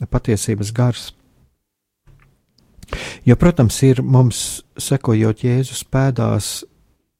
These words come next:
ir jāsaprot to, ka Jēzus nebija klusētājs. Mēs kaut vai atceroties pat to gadījumu, ka Jēzus pat sev aizstāvēja pie, pie virspriestera, ka kalps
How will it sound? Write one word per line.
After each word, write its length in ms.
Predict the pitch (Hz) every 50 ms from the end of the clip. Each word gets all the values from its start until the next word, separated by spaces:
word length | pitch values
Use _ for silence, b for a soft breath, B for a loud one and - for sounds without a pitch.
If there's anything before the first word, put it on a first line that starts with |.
| _ _ _ _ _ _ _ _ _ -
ir 140 | - 117 120
jāsaprot 540 | 139 135 127 - 120 - 110 110 113 - -
to, 120 | - 127 -
ka 180 | - 117 110 - -
Jēzus 460 | - 117 117 123 127 127 - - - 143
nebija 260 | 143 131 127 107 104 -
klusētājs. 760 | 110 104 101 - - 107 95 98 - - 101 104 101 - -
Mēs 200 | 110 104 - -
kaut 180 | 110 107 - 110
vai 80 | 107
atceroties 640 | 107 113 - - 104 101 101 - - 101 101 - -
pat 260 | - - - - - - B B B B B B B -
to 140 | 120 113 107 110
gadījumu, 460 | 131 135 117 110 101 104 101 98 -
ka 80 | - 107
Jēzus 380 | 104 110 113 113 107 - - -
pat 160 | - - -
sev 200 | - 113 110 151 185
aizstāvēja 580 | 175 - - - - 98 98 101 107 101 95
pie, 200 | - - 107 98 92 B B B B B B B B
pie 160 | - 120 110 104
virspriestera, 760 | 120 127 - - - - 110 107 101 - - - 107 101 104
ka 160 | - - 104
kalps 560 | - - 110 107 110 127 - - - - -